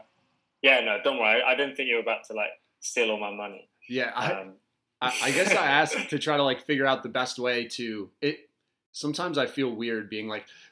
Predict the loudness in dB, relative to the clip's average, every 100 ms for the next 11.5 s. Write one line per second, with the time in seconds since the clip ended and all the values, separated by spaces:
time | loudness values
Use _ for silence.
0 | 0 4 6 4 4 4 4 4 4 4
1 | 4 2 2 0 -2 -2 -2 2 4 6
2 | 6 4 4 4 2 2 0 -4 -6 -4
3 | -2 -2 -2 -2 0 0 0 0 -4 -6
4 | _ _ -6 -4 -4 -4 -2 4 6 6
5 | 4 0 0 0 0 0 0 0 0 0
6 | 0 -4 _ _ _ _ -4 -2 0 -2
7 | 0 0 0 -2 -8 -6 -2 0 0 -2
8 | -4 -4 -8 -8 _ -8 -4 -4 -4 -8
9 | -8 -8 -8 -10 -10 -10 -12 -14 _ -12
10 | -8 -8 -4 -2 0 -2 -4 -4 -4 -6
11 | -10 -10 -12 -12